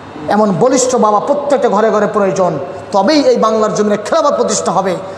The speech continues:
আসাদুল্লাহ আল গালিবকে প্রস্তাব দিয়েছিল, "আসাদুল্লাহ আল গালিব, তোমার প্রতিষ্ঠানে তো একাধিক এতিম রয়েছে। ও আসাদুল্লাহ গালিব, তোমাকে বলি, তোমার প্রতিষ্ঠানে একাধিক শিক্ষক রয়েছে, বেতন দিতে তোমার কষ্ট হয়,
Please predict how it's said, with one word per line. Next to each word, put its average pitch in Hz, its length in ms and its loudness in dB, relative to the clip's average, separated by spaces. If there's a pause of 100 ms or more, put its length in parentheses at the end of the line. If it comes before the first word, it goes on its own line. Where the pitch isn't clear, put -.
(140)
আসাদুল্লাহ 247 560 2
আল 262 120 2
গালিবকে 277 340 2
প্রস্তাব 285 400 0
দিয়েছিল, 294 400 0 (640)
"আসাদুল্লাহ 302 520 2
আল 311 100 0
গালিব, 320 340 2
তোমার 311 180 2
প্রতিষ্ঠানে 320 560 0
তো 320 60 0
একাধিক 330 340 0
এতিম 339 260 0
রয়েছে। 349 460 2 (540)
ও 370 60 2
আসাদুল্লাহ 359 560 0
গালিব, 359 260 2
তোমাকে 359 300 0
বলি, 392 400 2 (640)
তোমার 277 260 2
প্রতিষ্ঠানে 269 540 0
একাধিক 262 720 2
শিক্ষক 320 360 0
রয়েছে, 247 360 0 (520)
বেতন 311 300 0
দিতে 285 220 0
তোমার 254 260 0
কষ্ট - 240 -2
হয়, 190 240 2